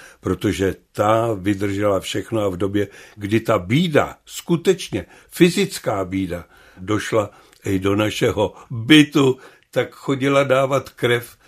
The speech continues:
se svou vzácnou krevní skupinou, aby jsme měli trochu víc na chleba, než v té době to bylo možné.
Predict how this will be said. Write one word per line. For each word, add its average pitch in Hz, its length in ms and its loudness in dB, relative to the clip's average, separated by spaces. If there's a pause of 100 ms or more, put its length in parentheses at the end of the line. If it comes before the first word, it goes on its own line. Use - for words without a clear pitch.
se - 200 0
svou 131 260 -2
vzácnou 113 640 0
krevní 120 460 0
skupinou, 120 680 0 (300)
aby 123 240 -2
jsme 139 220 -2
měli 123 280 4
trochu 120 360 0
víc 113 240 -6
na 110 140 0
chleba, 110 460 2 (260)
než 101 160 0
v - 120 -14
té 117 160 -6
době 98 340 2
to 98 160 -2
bylo 90 380 0
možné. 85 420 -6